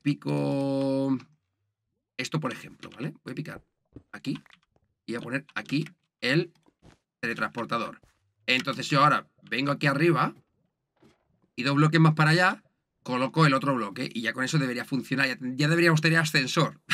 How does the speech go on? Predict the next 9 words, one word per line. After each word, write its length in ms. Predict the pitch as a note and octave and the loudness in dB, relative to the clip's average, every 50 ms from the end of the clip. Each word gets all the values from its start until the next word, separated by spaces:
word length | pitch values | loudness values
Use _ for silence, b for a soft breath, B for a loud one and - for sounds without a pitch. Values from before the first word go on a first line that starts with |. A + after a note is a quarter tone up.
| - - | 0 0
<laughs> 500 | A3 E3+ - - A3+ F3 D#3+ - - - | 0 0 0 0 -2 -2 -2 -4 -8 -8
Por 100 | E3+ D#3+ F#3 F#3 | -2 0 2 2
el, 480 | F#3 E3 D#3 - - - D3+ D#3 - - | 2 2 0 -4 -2 2 4 4 4 4
por 220 | - - D3+ D#3 D#3+ | 0 -2 2 2 4
el 80 | E3+ | 4
momento, 680 | F#3 F#3+ F#3+ G3 A3+ B3 - A#3 - D#3 D3+ G#2+ - - B B B B2 B B - | 2 2 2 2 2 2 2 0 -6 -8 -10 -10 -12 -14 B B B -12 B B 2
por 140 | F3 F3+ F3+ | 4 4 4
el 80 | F3+ | 4
momento. 640 | F#3 F#3+ G3 G#3+ A3 G3+ F3 D#3+ D3 B2+ G#2 E2 - | 2 0 2 4 4 4 4 2 -2 -4 -8 -10 -12